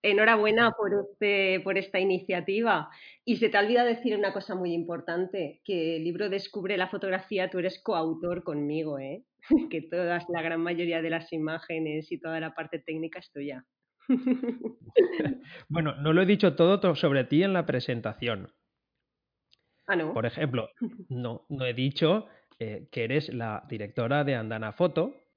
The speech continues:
Speaker 2: donde, eh, te dedicas a la formación y a la enseñanza de fotografía y desarrollo personal. Pero bueno, he querido dejar algo también para que lo puedas contar tú.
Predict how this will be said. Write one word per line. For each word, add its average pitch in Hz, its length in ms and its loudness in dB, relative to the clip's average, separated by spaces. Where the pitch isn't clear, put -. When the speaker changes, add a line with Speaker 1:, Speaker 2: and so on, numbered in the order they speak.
Speaker 2:
donde, 160 580 4
eh, 120 340 0
te 120 120 0
dedicas 123 560 0
a 120 100 -4
la 143 120 -2
formación 123 760 -2
y 110 100 -8
a 104 80 -8
la 104 80 -6
enseñanza 135 720 -2
de 120 520 -2
fotografía 110 640 -6
y 123 60 -2
desarrollo 120 460 -6
personal. 104 580 -8
Pero 127 160 0
bueno, 135 260 0
he 147 140 0
querido 156 260 6
dejar 160 260 2
algo 156 220 4
también 156 280 2
para 170 140 0
que 175 80 -2
lo 156 120 2
puedas 120 240 -2
contar 107 320 -8
tú. 120 240 -6